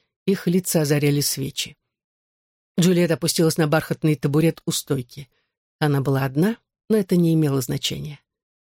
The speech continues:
Она была независимой женщиной с миссией открыть себя заново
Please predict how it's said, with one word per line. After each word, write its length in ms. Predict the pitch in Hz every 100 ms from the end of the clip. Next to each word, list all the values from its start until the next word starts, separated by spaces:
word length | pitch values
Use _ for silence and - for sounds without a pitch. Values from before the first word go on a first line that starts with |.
| -
Она 220 | 156 190
была 220 | 190 208
независимой 640 | 190 175 190 226 180 156 139
женщиной 500 | 147 190 - 180 175
с 120 | -
миссией 440 | 160 156 - 156
открыть 340 | 143 - 156 -
себя 280 | 147 147 139
заново 540 | 143 185 214 208